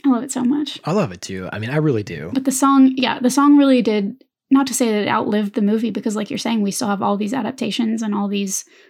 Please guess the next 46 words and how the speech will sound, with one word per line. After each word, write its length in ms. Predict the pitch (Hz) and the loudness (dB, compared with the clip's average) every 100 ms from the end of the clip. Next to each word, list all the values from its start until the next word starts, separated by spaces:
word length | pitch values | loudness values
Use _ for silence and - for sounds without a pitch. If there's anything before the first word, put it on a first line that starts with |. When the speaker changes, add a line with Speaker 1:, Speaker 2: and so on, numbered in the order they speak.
| _ | _
Speaker 1:
um, 260 | - 240 220 | -4 -2 -2
Pinocchio 460 | 247 233 220 226 208 | -2 -2 -2 -2 -2
stories 480 | - 233 220 208 | -4 -4 -4 -4
coming 240 | - 220 202 | -2 0 0
today. 360 | - 240 226 226 | 0 0 0 0
A 60 | 220 | 0
lot 180 | 220 | 2
of 80 | 220 | 0
them, 160 | 220 214 | -2 -2
I 140 | 247 | -2
think, 260 | 240 233 262 | -2 0 0
because 500 | 214 - 262 247 208 | -2 -4 0 2 0
of 420 | 240 208 202 - _ _ _ - | -2 -2 -4 -8 _ _ _ -2
the 100 | 262 | 0
way 320 | 233 226 220 | 2 0 -2
that 440 | 214 214 233 269 _ _ | -2 -4 -4 -6 _ _
the 100 | 247 | 0
nineteen 400 | 220 247 269 220 | 0 0 -2 -4
forty 300 | 214 240 208 | -4 -4 -2
Disney 360 | 196 240 247 214 | 0 2 2 -2
film 280 | 214 208 196 | -4 -2 -2
popularized 760 | - 208 247 226 214 202 196 | -2 -2 -2 -2 -2 -4 -6
the 60 | 240 | -10
story. 600 | - 262 262 277 285 262 - - | -4 0 2 0 -4 -6 -10 -8
Speaker 2:
'Cause, 180 | 120 117 | -6 -2
like, 300 | 123 107 - _ | -4 -6 -20 _
the 100 | 135 | -4
other 180 | 123 143 | -2 -2
two 220 | 143 151 | -2 0
movies 300 | 135 127 123 | 0 0 -2
before 460 | - 110 - 123 135 | -4 -10 -4 0 0
it 160 | 101 - _ - | -2 -10 _ -6
didn't 380 | 110 113 110 - _ _ - | -2 -2 -4 -8 _ _ -12
make 300 | 107 104 120 | -6 -4 -6
it. 80 | - | -8
Speaker 1:
Mm-hmm. 340 | - 240 208 | -2 0 2
Speaker 2:
You 100 | 202 131 | 0 -2
know, 240 | 110 - - | -6 -12 -6
who 120 | 175 | -4
knows? 360 | 196 127 - | -4 -6 -8
Speaker 1:
True. 220 | - 277 262 - | -4 -4 -4 -8
Speaker 2:
Who 80 | 143 | -10
knows? 300 | 147 131 - _ | -10 -12 -20 _
Speaker 1:
But 320 | 277 240 - 262 | -2 -2 -2 0
this 160 | 240 | 0
song 500 | - 247 226 214 208 | 2 2 2 0 -4